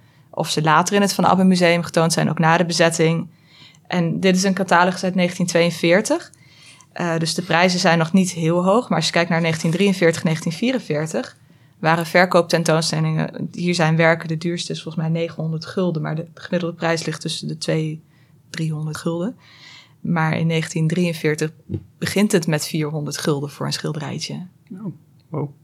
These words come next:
Speaker 2: Door de oorlog, neem ik aan, maar
Speaker 1: Ja, kunst werd gezien als een, eh, als een stabiele valuta, dat zijn waarde niet
Speaker 2: Oh, zo.
Speaker 1: verliest.
Speaker 2: Ja.
Speaker 1: Ja.
Speaker 2: Werd echt een soort van beleggingsobject.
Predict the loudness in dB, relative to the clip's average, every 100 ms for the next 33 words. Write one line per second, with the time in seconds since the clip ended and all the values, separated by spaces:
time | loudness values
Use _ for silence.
0 | -4 2 4 4 2 2 4 4 4 2
1 | 0 2 0 0 0 0 0 -4 -20 -20
2 | -18 -18 -2 0 2 4 4 4 0 0
3 | 0 0 0 0 0 0 -4 -4 -4 -4
4 | -2 -2 -2 -2 -4 -4 -4 -4 -4 -2
5 | 2 4 4 4 4 6 4 4 0 -2
6 | -2 -2 -4 2 2 2 0 0 0 0
7 | 2 2 2 0 0 -2 -4